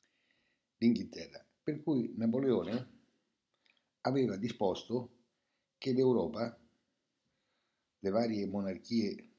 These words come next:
europee, non co-, non commerciassero più co-, con, con l'Inghilterra,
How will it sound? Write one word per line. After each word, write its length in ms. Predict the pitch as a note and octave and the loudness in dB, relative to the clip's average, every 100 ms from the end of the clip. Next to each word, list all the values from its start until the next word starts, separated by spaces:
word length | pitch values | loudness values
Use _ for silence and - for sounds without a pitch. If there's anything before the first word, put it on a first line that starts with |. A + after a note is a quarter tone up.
| _ | _
europee, 640 | - A2 A2 F#2 E2+ F2 - _ _ _ _ _ _ _ | -6 -2 -2 -2 -8 -10 -14 _ _ _ _ _ _ _
non 260 | E3 E3 - - _ | -2 -2 -4 -14 _
co-, 180 | - - - D3 | -14 -14 -12 -6
non 200 | D#3+ E3+ | -4 -2
commerciassero 720 | F3 F3 - A#2+ - D#3 B2 | -2 -2 -2 -4 -2 -4 -2
più 220 | A2 A2+ | 2 2
co-, 300 | A2+ F#2+ F2+ | 2 -4 -6
con, 420 | - F#2 F2 F2 - | -10 -14 -14 -20 -12
con 180 | - | -6
l'Inghilterra, 760 | G#2 G#2 A2 - D#2+ E2 F2 - | -6 -4 -6 -6 -8 -6 -10 -10